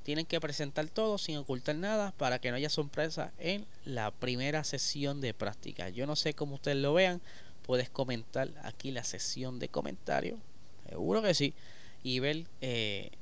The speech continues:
tu opinión. Y así debatimos un poquito o, o quizás esté de acuerdo contigo. Eh, y pues aquí le muestro una fotografía de cómo es más o menos una,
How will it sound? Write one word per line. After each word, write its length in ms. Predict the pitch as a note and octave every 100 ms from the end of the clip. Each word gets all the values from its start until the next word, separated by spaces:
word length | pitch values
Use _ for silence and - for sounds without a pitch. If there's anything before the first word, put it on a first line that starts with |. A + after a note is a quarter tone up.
| -
tu 100 | D3
opinión. 500 | D3 C#3 B2+ C3 A#2 -
Y 60 |
así 500 | G2 - - A#3 G2 - - -
debatimos 640 | C#3+ D#3 E3 D#3 F3 F#3+
un 80 | F#3
poquito 500 | F3 - F#3 - D#3
o, 300 | B2+ A#2 -
o 420 | - B2 G#2+ - -
quizás 400 | A#2+ C3+ C3 D3
esté 200 | B2+ -
de 60 | A#2
acuerdo 340 | A2 A2 G#2+
contigo. 420 | G2+ F#2+ G#2+ G2 - - - - - - -
Eh, 480 | A#2 A#2 A2+ G#2 G#2
y 180 | - C3+
pues 200 | A2+ C#3+
aquí 180 | G2+ -
le 100 | C3+
muestro 240 | C#3+ D3+ D#3+
una 140 | D#3+
fotografía 720 | - D#3+ D#3+ D#3 D#3 E3+ E3
de 120 | C3+
cómo 260 | - A#2+ A#2+
es 60 | C3
más 140 | C#3
o 80 | C#3
menos 360 | C3 C3+ B2 A#2
una, 400 | C3 C3 A#2+